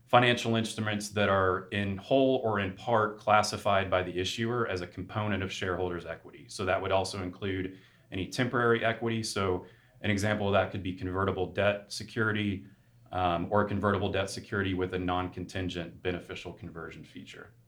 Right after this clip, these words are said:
W-, one other thing, so the, the fair value option can generally not be elected, uh, for those items that I just mentioned, really because all those top, all those items or eligible items are covered through some other,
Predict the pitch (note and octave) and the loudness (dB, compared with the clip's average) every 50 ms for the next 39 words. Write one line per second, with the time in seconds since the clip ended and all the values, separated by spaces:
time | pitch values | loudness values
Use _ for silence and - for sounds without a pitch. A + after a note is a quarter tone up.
0 | _ _ - - - C3+ C#3+ - D3+ C#3+ D3+ D#3 D#3 D#3 D3+ C#3+ C#3+ - C#3 C3+ | _ _ -18 -8 -6 -6 -4 -2 4 6 6 8 10 8 8 6 6 6 6 6
1 | B2+ B2 A#2+ - - - C#3 C3 B2+ B2+ - C3 C3 C3 - B2 A#2+ A2+ - D#3 | 6 4 0 -4 0 4 4 4 4 2 0 -4 -4 -4 -2 -4 -4 0 4 4
2 | C#3+ C#3 C3+ C3 C3 C3 B2+ A#2+ A#2+ A#2+ A#2 A2+ A2+ G#2 - - A2+ G#2+ G2+ - | 6 8 10 10 10 8 6 4 0 2 4 6 6 6 4 0 -4 -4 -2 -2
3 | A2 G2+ F#2+ A2+ A#2+ A#2 A#2+ A#2 A2+ A2 G#2+ G#2 G#2 G#2 - G#2+ G#2 G#2+ A2+ A2+ | -2 0 2 4 4 4 4 4 4 4 4 2 0 -4 -6 -2 2 4 4 4
4 | A2+ A2 G#2 A#2 A2+ G#2+ G#2+ G#2+ G#2 G#2 - A2 G2+ G2+ G2+ G2 - - _ _ | 2 0 0 0 2 4 4 4 4 4 0 -2 -2 -2 -2 -6 -10 -16 _ _
5 | G#2+ - - - G#2 G2+ F#2+ G2 - - G#2+ G#2 A2 G#2 G#2 G2+ - F2+ G2 G2+ | -8 -6 -2 2 2 2 2 2 0 0 2 4 4 2 2 2 4 4 4 4
6 | G#2 G#2+ F#2 G#2+ G2+ G2 F#2+ F#2 G2+ G2+ - - G2 F#2+ G2+ - B2 A#2+ A#2+ A2+ | 4 2 2 2 4 4 4 2 0 -2 -2 -2 -2 -2 -2 0 -2 -2 -2 -4
7 | - - - - - _ - - A#2 C#3+ D3+ C3+ B2 B2 A#2+ - A#2+ A2+ G2+ - | -6 -12 -20 -20 -20 _ -4 2 4 4 6 6 4 4 6 6 6 6 6 6
8 | - B2 C3 C#3 C3+ C3 B2 A#2 A2 G2+ - - - A2 G#2+ G#2+ - A2+ - - | 6 6 6 6 6 4 4 4 2 0 -2 2 4 4 4 4 2 -2 0 2
9 | A#2 B2+ B2+ A#2 G#2 - - - - - G2+ G#2 G2+ G2+ F#2+ F#2 F2+ F2 F2+ E2 | 2 4 4 2 2 0 -4 -6 2 4 6 6 6 4 2 0 -2 -2 -2 0
10 | F2+ G2 G#2 F#2 F2+ F2+ F#2 F#2+ F#2+ F#2+ F2+ F#2 F2+ - - F#2 F#2 F2+ F2 - | 0 0 0 0 -2 0 2 4 4 4 2 0 -4 -2 0 2 2 2 0 -2
11 | - - _ - - B2+ B2 A2 G#2+ G2+ F#2+ - - G2 G2+ G2 G2 F#2 F#2 F2 | -8 -16 _ -4 -2 0 0 2 0 -2 -4 -6 -6 -4 -2 0 0 0 -2 -2
12 | F2 F2 - - A#2+ A2+ G#2 G2+ G2 F#2+ F#2 F2+ F2+ - | -4 -4 -4 0 2 4 4 4 4 2 2 0 -2 -6